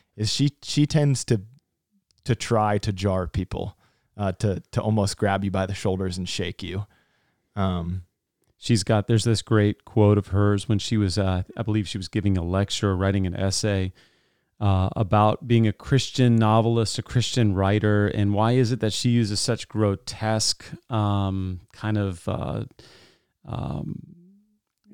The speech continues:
Speaker 2: uh, shocking imagery, which you will find in A Good Man Is Hard to Find.
Speaker 1: Yes.
Speaker 2: Um, you will, you will put it down and then kind of wonder, like, "What did I just read?"
Speaker 1: Yeah.
Speaker 2: Um,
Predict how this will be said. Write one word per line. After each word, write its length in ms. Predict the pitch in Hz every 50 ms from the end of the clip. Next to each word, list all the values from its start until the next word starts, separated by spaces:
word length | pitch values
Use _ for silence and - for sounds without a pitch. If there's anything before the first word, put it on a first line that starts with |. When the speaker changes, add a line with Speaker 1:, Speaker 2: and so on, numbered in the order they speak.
| - - -
Speaker 2:
uh, 80 | -
shocking 1040 | 113 - - - - 127 110 95 98 98 _ - 127 117 110 110 107 107 107 101 101 110 - _
imagery, 720 | - 120 117 117 117 113 95 98 107 113 110 113 113 110
which 300 | 104 101 110 - - -
you 140 | 120 117 120
will 220 | 127 131 131 120
find 560 | 104 - - - 117 113 120 131 139 143 143 143
in 80 | 143
A 60 | 143
Good 180 | 123 147 143 131
Man 160 | 139 139 139
Is 80 | 135 -
Hard 140 | - 147 143
to 60 | 135
Find. 360 | - - 147 147 165 180 180 - -
Speaker 1:
Yes. 220 | 113 107 107 101
Speaker 2:
Um, 260 | 98 95 92 90 87 _ _ _ _ _ _ _ _ _ _ _ _ - - _ _
you 180 | - 113 120 123
will, 220 | 123 131 127 123 110
you 200 | 127 120 131 143
will 140 | 143 139 120
put 220 | - - 147 139
it 100 | 135 117
down 300 | 98 120 120 123 127 123
and 120 | 117 110 110
then 160 | 110 110 104
kind 220 | - - 117 110 107
of 100 | 95 95
wonder, 460 | 95 104 113 117 113 104 104 101 101
like, 260 | 95 92 95 95 95
"What 260 | - - 107 151 - _
did 160 | - 190 175
I 140 | 151 131 123
just 240 | 117 120 110 87
read?" 500 | 98 98 92 104 104 107 110 - - 113 -
Speaker 1:
Yeah. 260 | 113 113 101 87 87 - _ _ _ _ _ _ _
Speaker 2:
Um, 580 | - 113 113 110 104 101 101 98 92 95 85